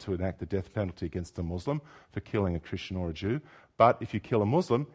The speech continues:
you have to put him to death. So there's a big difference, the different blood.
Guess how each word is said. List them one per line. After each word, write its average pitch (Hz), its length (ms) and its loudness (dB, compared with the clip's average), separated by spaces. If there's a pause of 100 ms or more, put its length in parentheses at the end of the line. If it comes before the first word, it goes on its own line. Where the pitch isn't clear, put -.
(100)
you 90 60 -6
have - 240 2
to 73 100 -10
put 80 180 -8
him 69 140 -10
to - 80 -14
death. 60 240 -12
So - 160 -4
there's 82 180 -8
a 82 60 -10
big 90 260 -4
difference, 92 340 -4
the 90 120 -6
different - 480 -6
blood. 87 260 -2